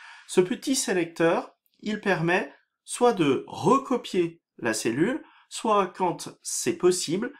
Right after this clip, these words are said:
d'incrémenter une valeur. Alors, on va voir tout de suite ce que ça donne lorsqu'on essaie d'incrémenter. Je descends les choses à partir de cette petite croix et on voit qu'il a modifié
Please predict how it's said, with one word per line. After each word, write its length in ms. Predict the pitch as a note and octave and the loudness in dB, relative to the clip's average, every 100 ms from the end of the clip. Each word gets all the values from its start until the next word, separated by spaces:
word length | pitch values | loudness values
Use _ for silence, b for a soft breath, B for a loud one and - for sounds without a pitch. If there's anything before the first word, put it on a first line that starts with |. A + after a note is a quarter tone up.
| B B C3 | B B -10
d'incrémenter 1200 | A#2 A3 C4 - A#3+ G3 F3+ E3+ A3+ B3 C#4+ _ | 2 4 4 -2 -2 0 0 -2 -4 -4 -6 _
une 220 | G3 G3+ | -4 0
valeur. 440 | F#3+ C#3+ F#2+ - b b b b _ | 2 2 -2 -6 b b b b _
Alors, 220 | G#2+ G#2 - | -4 -4 -2
on 80 | |
va 140 | F3+ F#3+ | 2 4
voir 220 | F#3+ - | 2 0
tout 120 | A3+ | -6
de 60 | G3+ | -8
suite 220 | A#3 G#3+ | -8 -8
ce 60 | - | -6
que 120 | D#3+ | -4
ça 180 | E3+ D3 | -2 -2
donne 320 | D3+ C#3+ A#2+ | -2 -2 -4
lorsqu'on 380 | B2 - A#2+ A#2 | -6 -6 -6 -6
essaie 260 | A2 G#2+ | -4 -6
d'incrémenter. 880 | G#2 F3+ F3+ C3+ A#2+ A#2 - C#3+ G#3+ | -4 -6 -4 -6 -6 -6 -4 -2 -2
Je 160 | - | -6
descends 560 | B2 D#3+ F3+ - F#3 F3+ B B B B B B _ - | -2 0 2 2 0 -2 B B B B B B _ -4
les 160 | C3 | 0
choses 500 | C3+ D#3+ C#3+ A2+ - _ _ - | 2 2 0 -2 -8 _ _ -2
à 120 | G#3 | 0
partir 480 | F#3+ - - F3+ C3 | 0 -4 -2 -2 -2
de 100 | B2+ | -6
cette 300 | - B2 - | -4 -6 -4
petite 340 | A#2+ - A2+ | -6 -6 -12
croix 540 | - - C#3+ F3+ - _ | -8 2 2 2 -4 _
et 100 | E3 E3+ | 0 0
on 120 | C3 | 0
voit 300 | B2+ D#3 F#3 | 2 2 2
qu'il 280 | - E3+ C#3+ | -2 0 4
a 260 | F3+ F#3+ B B B | 2 0 B B B
modifié 720 | D3+ D3+ D3 - C#3+ F3+ - | 4 4 0 -2 0 0 -2